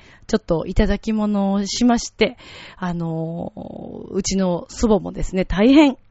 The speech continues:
喜んでおりました。もう本当に感謝ですね。でも、あのー、宮崎さんはもちろんなんですけど、まあ、市のね、方々が、えー、東村山のこの北山菖蒲園、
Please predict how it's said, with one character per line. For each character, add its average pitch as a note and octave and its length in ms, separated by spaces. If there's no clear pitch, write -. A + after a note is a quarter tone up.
喜 G#3+ 260
ん E3+ 100
で - 260
お E3+ 100
り D#3+ 80
ま D3+ 160
し - 120
た。 - 140
も F#3+ 160
う E3+ 40
本 A#3+ 340
当 - 220
に A3+ 200
感 G3+ 300
謝 D#3+ 180
で D#3 80
す - 140
ね。 G3+ 180
で A#3 100
も、 G3 240
あ F#3+ 60
の F#3 640
ー、 - 320
宮 D4 160
崎 E4+ 200
さ A#3+ 200
ん F#3+ 220
は A#3 160
も G#3+ 120
ち - 140
ろ A#3+ 140
ん F#3 40
な E3+ 100
ん F3 60
で E3 80
す - 120
け F3+ 100
ど、 G#3 240
ま C4 80
あ、 - 20
市 - 180
の C4 120
ね、 G#3 240
方 - 240
々 F#3+ 260
が、 D#3+ 340
え C#3+ 300
ー、 - 40
東 E3 300
村 D#3+ 180
山 D#3 120
の D#3 100
こ D#3 140
の - 80
北 - 200
山 E3 140
菖 E3+ 240
蒲 E3 100
園、 D#3+ 140